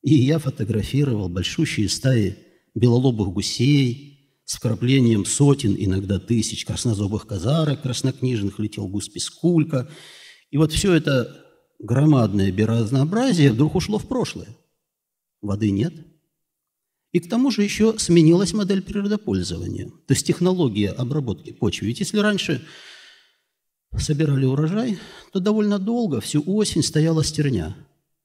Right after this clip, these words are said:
А на стерне всегда есть зерно, то есть были кормовые поля для птиц, для журавлей, для гусей. А теперь по новой технологии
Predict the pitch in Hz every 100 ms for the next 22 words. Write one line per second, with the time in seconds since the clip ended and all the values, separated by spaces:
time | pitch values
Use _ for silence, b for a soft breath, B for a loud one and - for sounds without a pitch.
0 | _ _ _ 202 233 - 269 262 277 -
1 | 156 151 143 131 139 208 262 277 254 240
2 | - 175 269 240 190 180 190 226 220 156
3 | 175 190 202 139 151 165 170 - - -
4 | 165 147 156 165 170 131 120 131 175 175
5 | 151 - _ _ - 113 107 107 - 151
6 | 175 190 - - _ _ _ _ _ _
7 | - 143 220 220 208 - 156 117 104 -
8 | 110 110 90 87 85 85 85 -